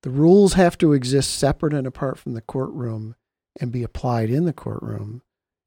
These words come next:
in a way that people feel as though, win or lose, they lost because that's what the rules are. Um, and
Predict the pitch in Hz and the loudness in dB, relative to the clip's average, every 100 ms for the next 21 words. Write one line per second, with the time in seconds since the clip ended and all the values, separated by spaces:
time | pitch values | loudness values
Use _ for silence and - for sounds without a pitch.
0 | _ 135 123 120 120 117 113 117 - - | _ -4 -4 -2 -2 -2 -2 -6 -6 -8
1 | 123 123 113 - 139 127 123 110 120 110 | -6 -6 -10 -8 -6 -6 -6 -6 -6 -6
2 | 113 120 _ _ _ _ _ _ _ - | -6 -10 _ _ _ _ _ _ _ -8
3 | 135 147 196 202 202 226 165 120 120 - | 2 6 8 8 8 6 4 0 -6 -10
4 | - _ _ _ _ _ 135 117 131 131 | -16 _ _ _ _ _ -4 -2 0 -2
5 | - 127 123 120 117 - 127 117 113 110 | -2 -4 -4 -4 -6 -10 -12 -10 -8 -8
6 | 110 - 139 - _ _ _ _ _ _ | -10 -12 -12 -16 _ _ _ _ _ _
7 | 143 110 107 110 123 _ - - 165 117 | -8 -8 -8 -10 -14 _ -20 -10 -6 -4
8 | 123 - | -4 -8